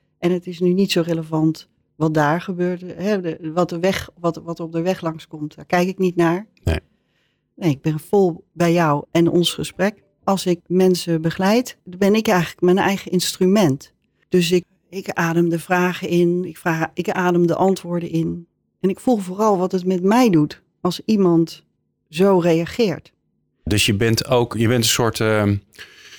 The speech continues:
Speaker 2: nou, we staan nu voor een microfoon. Alles wat er gebeurt, komt bij jou binnen en er gebeurt dan bij jou iets. Wat wij natuurlijk vaak proberen te doen, is dingen rationaliseren, want dan kan je erover praten. En wat
Speaker 1: Ja.
Speaker 2: ik merk in de,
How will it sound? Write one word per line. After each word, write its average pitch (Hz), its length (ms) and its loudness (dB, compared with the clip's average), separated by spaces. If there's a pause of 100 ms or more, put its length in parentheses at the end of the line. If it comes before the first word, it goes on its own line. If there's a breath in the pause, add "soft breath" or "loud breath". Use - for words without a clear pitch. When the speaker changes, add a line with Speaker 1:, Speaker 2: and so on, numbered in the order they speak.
(400 loud breath)
Speaker 2:
nou, 101 120 0
we - 60 -2
staan 104 140 0
nu 101 100 2
voor 101 140 0
een 92 60 2
microfoon. 104 580 0 (240)
Alles 135 300 0
wat 113 160 -2
er - 60 -2
gebeurt, 107 640 0 (120)
komt 120 320 0
bij 104 120 2
jou 98 220 2
binnen 117 420 0
en 110 120 2
er 107 80 0
gebeurt 107 380 0
dan 92 180 2
bij 90 120 0
jou 82 280 0
iets. - 440 -2 (560)
Wat 113 160 -2
wij - 140 2
natuurlijk 120 280 0
vaak 123 300 -2 (240)
proberen 113 440 2
te 98 120 -10
doen, 120 280 4
is 98 120 2
dingen 104 220 2
rationaliseren, 98 1000 2
want 104 120 2
dan 98 100 2
kan 104 120 0
je 98 100 2
erover 95 240 0
praten. 98 760 -2
En 98 60 2
wat 110 100 4
Speaker 1:
Ja. 101 60 2
Speaker 2:
ik 95 60 -2
merk 117 400 2
in 95 200 2
de, 90 200 0